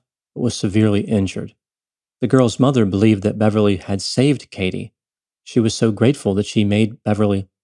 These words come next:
the girl's godmother. Over the next few weeks,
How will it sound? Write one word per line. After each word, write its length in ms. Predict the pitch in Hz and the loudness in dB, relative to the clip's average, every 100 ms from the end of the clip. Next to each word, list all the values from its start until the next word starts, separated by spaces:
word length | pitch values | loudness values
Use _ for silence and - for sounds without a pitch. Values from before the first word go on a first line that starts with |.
| _ | _
the 80 | 117 | -10
girl's 460 | 98 104 92 - - _ _ | -2 0 0 -6 -18 _ _
godmother. 640 | 95 98 95 95 95 104 _ _ _ _ _ _ _ | -4 -2 -2 -4 -8 -10 _ _ _ _ _ _ _
Over 160 | 139 123 | 2 4
the 80 | |
next 280 | 113 107 - | 4 2 -4
few 200 | - 107 | -2 0
weeks, 440 | 104 120 - - | 2 0 0 -14